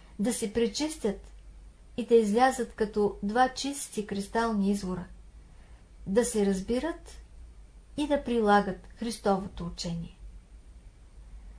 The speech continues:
Какво правят съвременните младоженци?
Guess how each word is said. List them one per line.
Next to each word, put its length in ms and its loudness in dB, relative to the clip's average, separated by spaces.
Какво 360 4
правят 400 8
съвременните 800 4
младоженци? 720 -6